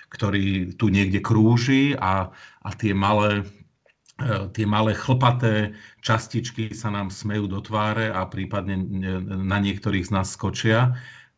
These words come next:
To ma paradoxne ako vzrušuje menej ako, ako to, že som prišiel o tú istotu, že, že som slobodný človek. Slobodný človek vo svojom rozhodovaní, ktorý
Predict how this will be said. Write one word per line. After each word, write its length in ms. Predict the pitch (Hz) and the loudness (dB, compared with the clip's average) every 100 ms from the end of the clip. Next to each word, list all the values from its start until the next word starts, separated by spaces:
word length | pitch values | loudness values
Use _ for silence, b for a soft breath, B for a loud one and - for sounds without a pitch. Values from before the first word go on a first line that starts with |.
| - | 2
To 80 | |
ma 320 | 120 160 156 - _ | 4 4 0 -10 _
paradoxne 800 | 117 139 135 135 - 139 127 127 | 2 2 2 -2 -4 -2 2 2
ako 160 | 123 117 | 2 -2
vzrušuje 560 | 98 107 120 123 131 | -2 -2 -2 0 2
menej 400 | 113 104 110 113 | 4 4 2 0
ako, 480 | 107 - 117 107 104 B B B B _ | -2 -6 0 0 -2 B B B B _
ako 180 | - 110 - | -4 -2 0
to, 80 | 113 113 | 0 2
že 80 | 113 | 0
som 320 | 131 110 104 | 2 2 2
prišiel 340 | 113 - 123 110 | 0 0 0 -2
o 80 | 120 | -2
tú 160 | 123 | -2
istotu, 560 | 110 - - 120 123 110 | -2 -4 -2 -2 0 -4
že, 320 | 110 107 104 | 2 0 2
že 80 | 107 | -2
som 160 | - | 0
slobodný 480 | - - 107 113 107 | 0 2 2 2 0
človek. 480 | 98 - 110 90 - | -4 -2 0 0 -4
Slobodný 400 | - 110 117 117 | -2 0 2 0
človek 320 | - 110 104 | 0 -2 0
vo 80 | 104 | -2
svojom 320 | 101 113 107 | 0 0 2
rozhodovaní, 480 | 98 107 110 107 107 | 2 0 2 2 2
ktorý 380 | 98 110 104 101 | 0 0 0 -2